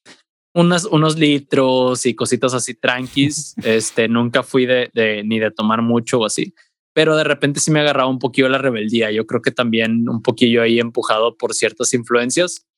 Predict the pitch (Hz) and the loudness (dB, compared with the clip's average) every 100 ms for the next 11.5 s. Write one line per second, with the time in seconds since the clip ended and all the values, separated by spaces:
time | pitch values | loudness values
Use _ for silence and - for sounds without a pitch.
0 | _ _ _ _ - - 117 120 - - | _ _ _ _ -20 -4 0 0 -2 0
1 | 117 - 135 135 127 123 131 120 127 127 | 0 2 0 0 -2 0 -2 0 0 0
2 | 127 117 110 120 123 127 120 110 104 - | 0 -2 0 -2 0 0 0 -2 -4 -2
3 | 147 - 165 185 143 120 113 117 113 117 | -2 0 -4 -2 -4 -4 -2 -2 0 -4
4 | 110 110 117 117 113 113 113 110 - _ | -4 -4 -2 0 -2 -2 -2 -4 -10 _
5 | _ - 101 95 104 101 123 110 110 - | _ -2 -2 0 0 0 0 0 0 0
6 | 123 120 113 110 127 - 117 117 120 117 | 0 0 0 0 0 0 -2 0 2 2
7 | 123 120 110 110 131 120 117 113 113 127 | 0 -2 -2 -2 0 0 0 -2 0 0
8 | 120 135 127 123 156 120 135 117 120 - | 2 0 0 0 0 0 -2 -2 -6 -8
9 | - 123 127 117 123 123 - 110 104 _ | -10 -4 -2 0 -2 -2 -4 -4 -6 _
10 | _ - 175 147 - 147 139 131 123 117 | _ -4 -2 0 2 2 2 2 0 -2
11 | - 123 - 120 | -2 0 2 0